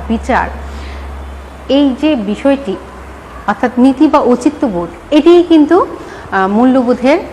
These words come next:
মূল উপাদান। মানুষ যখন নিজের ভালো মন্দের হিসাব করতে পারে, ন্যায় অন্যায় পার্থক্য করতে পারে, তখন কিন্তু সেই সমাজে আর কোনো সমস্যা থাকে না। যখন মানুষের মধ্যে এই বিষয়গুলো কি হয়,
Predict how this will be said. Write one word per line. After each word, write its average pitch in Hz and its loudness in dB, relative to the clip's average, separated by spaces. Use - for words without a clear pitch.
মূল 214 0
উপাদান। 180 -6
মানুষ 247 0
যখন 262 0
নিজের 240 0
ভালো 196 -2
মন্দের 233 -2
হিসাব 220 -6
করতে - -8
পারে, 180 -4
ন্যায় 220 0
অন্যায় 247 0
পার্থক্য - -4
করতে 262 0
পারে, 180 -4
তখন 294 2
কিন্তু 294 2
সেই - -4
সমাজে 202 -6
আর 190 -2
কোনো 226 -2
সমস্যা 208 -4
থাকে 220 -4
না। 180 -6
যখন 247 0
মানুষের 254 -2
মধ্যে 277 0
এই 226 -2
বিষয়গুলো 262 -2
কি 311 2
হয়, 254 -2